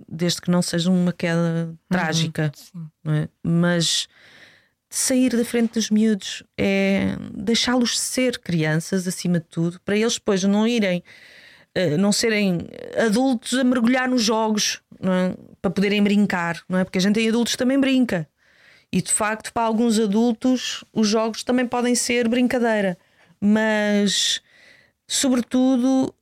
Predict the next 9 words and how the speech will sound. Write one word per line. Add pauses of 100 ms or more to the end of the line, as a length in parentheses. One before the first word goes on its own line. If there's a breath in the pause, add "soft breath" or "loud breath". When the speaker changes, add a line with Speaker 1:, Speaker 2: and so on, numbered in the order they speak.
(120)
Speaker 1:
hum,
já
não
sei
como
é
que
chegámos
aqui.